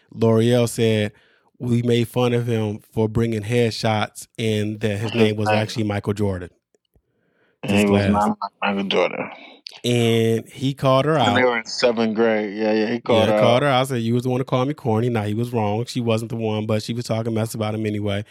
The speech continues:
Speaker 1: He still did the interview. This is a big, quote unquote, big thing. And I thought it was,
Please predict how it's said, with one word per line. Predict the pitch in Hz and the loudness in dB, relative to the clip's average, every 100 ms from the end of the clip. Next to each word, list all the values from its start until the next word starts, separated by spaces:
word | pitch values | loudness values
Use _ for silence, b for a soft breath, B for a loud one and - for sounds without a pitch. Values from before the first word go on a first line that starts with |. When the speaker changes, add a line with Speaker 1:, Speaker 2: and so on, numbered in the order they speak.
| B B _ | B B _
Speaker 1:
He | 117 | -6
still | 101 120 117 | -4 0 0
did | 127 131 | 2 0
the | 151 | 0
interview. | 143 120 110 107 120 b b | -2 -2 0 0 -2 b b
This | - 214 | -8 -2
is | 196 | 2
a | 143 | 2
big, | 123 143 165 - 135 | 4 2 2 -6 -2
quote | 156 160 | 4 4
unquote, | 143 160 117 | 4 2 4
big | 139 - | 2 2
thing. | - 143 131 120 | 2 2 4 2
And | |
I | 127 | 2
thought | 170 156 | 4 4
it | 139 | 6
was, | 139 127 | 4 4